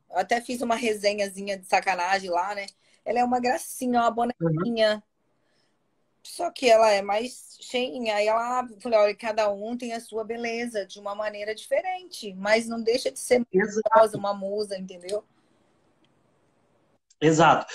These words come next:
Speaker 2: Eu até falei nessa, nessa última jornada, né, nessa última fase de inscrições nossas,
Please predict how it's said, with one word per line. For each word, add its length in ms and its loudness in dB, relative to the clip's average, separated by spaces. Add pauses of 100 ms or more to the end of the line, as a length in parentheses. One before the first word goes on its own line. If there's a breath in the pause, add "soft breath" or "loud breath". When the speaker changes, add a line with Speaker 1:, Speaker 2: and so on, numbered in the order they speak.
(240 loud breath)
Speaker 2:
Eu 120 10
até 240 6
falei 420 6
nessa, 500 6
nessa 280 2
última 600 2 (240)
jornada, 600 6
né, 140 2
nessa 240 -6
última 300 -4
fase 400 4 (840)
de 120 -2
inscrições 640 0
nossas, 420 4